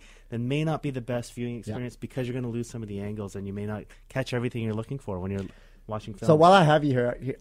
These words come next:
Speaker 2: this is a really geeky question.
Speaker 1: Mm-hmm.
Speaker 2: Um,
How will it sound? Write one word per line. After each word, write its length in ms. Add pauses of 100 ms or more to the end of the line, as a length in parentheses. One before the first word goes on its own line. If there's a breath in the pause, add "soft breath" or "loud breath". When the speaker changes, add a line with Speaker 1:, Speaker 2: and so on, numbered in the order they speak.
(180)
Speaker 2:
this 160
is 80
a 80
really 240
geeky 400
question. 880
Speaker 1:
Mm-hmm. 40
Speaker 2:
Um, 360